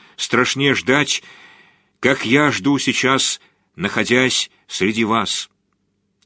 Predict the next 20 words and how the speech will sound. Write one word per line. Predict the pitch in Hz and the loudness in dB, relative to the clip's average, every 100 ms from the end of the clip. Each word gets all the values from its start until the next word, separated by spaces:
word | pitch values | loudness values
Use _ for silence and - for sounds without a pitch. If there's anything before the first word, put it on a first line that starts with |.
| _ | _
Ужаса, | - 202 190 120 110 - 107 87 - - - _ _ _ | 0 2 2 0 0 0 0 0 -6 -20 -20 _ _ _
который | 95 - 139 151 | -4 4 4 4
немыслимо | 143 156 160 180 - 143 135 | 2 2 4 4 2 -2 -2
себе | 123 110 113 | -2 -4 -4
представить. | - - 98 73 - - _ _ _ _ _ _ _ _ _ _ _ _ _ _ _ _ _ _ | -6 -10 -8 -8 -12 -20 _ _ _ _ _ _ _ _ _ _ _ _ _ _ _ _ _ _
Пожалейте | 113 127 175 185 156 98 | 0 4 8 8 6 0
же | 104 | -2
меня | 107 120 127 - _ _ _ _ | 0 0 0 -2 _ _ _ _
хотя | - - 135 | -4 0 0
бы | 120 | 2
за | 120 | 0
то, | 127 156 | 2 0
что | 135 - | 0 -2
я | 107 123 139 - _ _ _ | 2 2 2 -2 _ _ _
поддался | 107 123 92 160 156 139 - 135 | 0 0 0 2 4 4 2 0
обману | 127 120 98 127 131 127 | 0 -2 -2 -2 -2 -2
чувств, | - 151 135 - - - _ _ _ _ | -2 -2 -2 -8 -16 -20 _ _ _ _
ибо | 87 85 | -4 -2
я | 113 | -2
знаю, | 113 127 143 120 95 | 0 0 0 0 -4